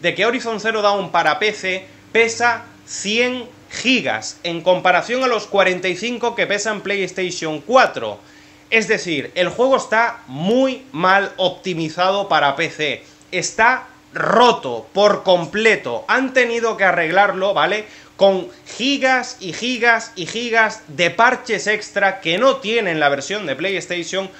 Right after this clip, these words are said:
para que el juego vaya medianamente bien en P C. Cien gigas, no está nada mal con el tema, ¿eh? Hemos vuelto a jugar los primeros minutos, nos ponen al final de este párrafo.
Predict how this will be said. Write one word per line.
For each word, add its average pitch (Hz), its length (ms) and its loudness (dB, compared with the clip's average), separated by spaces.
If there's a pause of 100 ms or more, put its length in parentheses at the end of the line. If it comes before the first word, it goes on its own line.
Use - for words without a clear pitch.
(140)
para 175 260 6
que 170 60 0
el 180 80 2
juego 254 240 2
vaya 214 480 2 (240)
medianamente 240 1400 2
bien 208 420 0 (120)
en 165 260 -2
P 226 220 4
C. 147 400 -4 (280)
Cien 285 540 0 (140)
gigas, 131 720 -2
no 185 240 2
está 220 300 2
nada 180 240 4
mal 202 240 2
con 180 120 -2
el 143 200 -4
tema, 170 360 0
¿eh? 226 80 -6 (300)
Hemos 233 240 2
vuelto 254 260 2
a - 40 0
jugar 240 500 2
los 208 300 -2
primeros 233 480 2
minutos, 208 560 -2 (140)
nos 147 200 -4
ponen 220 380 -2
al 160 160 -2
final 185 320 0
de 185 80 0
este 175 200 -2
párrafo. 127 500 0